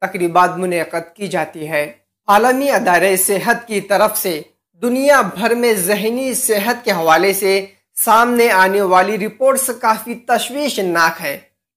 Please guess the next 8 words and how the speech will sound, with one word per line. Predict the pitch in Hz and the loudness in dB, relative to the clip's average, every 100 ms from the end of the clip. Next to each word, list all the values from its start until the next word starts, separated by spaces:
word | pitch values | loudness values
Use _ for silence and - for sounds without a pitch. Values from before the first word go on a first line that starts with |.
| - | 0
एक | 196 196 | 0 0
रिपोर्ट | 180 - 202 190 | -4 -2 -2 0
में | 208 | 2
आलमी | 196 190 196 214 220 | 4 4 4 0 0
अदारे | 196 208 214 | 2 2 2
सेहत | 208 226 202 226 | -2 -4 -2 -4
ने | 220 240 196 | -4 -6 -2
बताया | 202 208 214 233 | -2 2 4 4